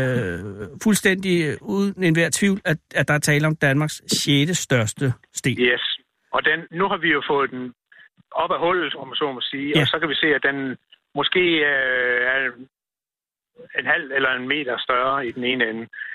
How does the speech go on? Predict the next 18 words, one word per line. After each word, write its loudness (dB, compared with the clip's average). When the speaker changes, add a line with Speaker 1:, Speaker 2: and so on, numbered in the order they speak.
Speaker 1:
Ja, 4
vel. 4
Speaker 2:
Jeg 4
tror 2
ikke, -2
det -2
flytter 2
på, 0
på -8
sjettepladsen, -2
men -12
det -6
gør 0
den -6
da 0
lidt, -2
lidt 0
større. 0